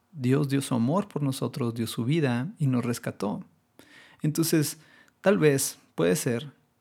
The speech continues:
que hemos sido enseñados de una forma equivocada.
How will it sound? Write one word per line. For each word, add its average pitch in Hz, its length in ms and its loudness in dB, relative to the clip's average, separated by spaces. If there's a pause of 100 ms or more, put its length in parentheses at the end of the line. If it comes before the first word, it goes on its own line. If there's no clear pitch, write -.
(120)
que 117 500 0 (540)
hemos 202 240 4
sido 214 180 2
enseñados 143 560 0
de 127 60 -2
una 131 140 -2
forma 131 280 -2
equivocada. - 680 -8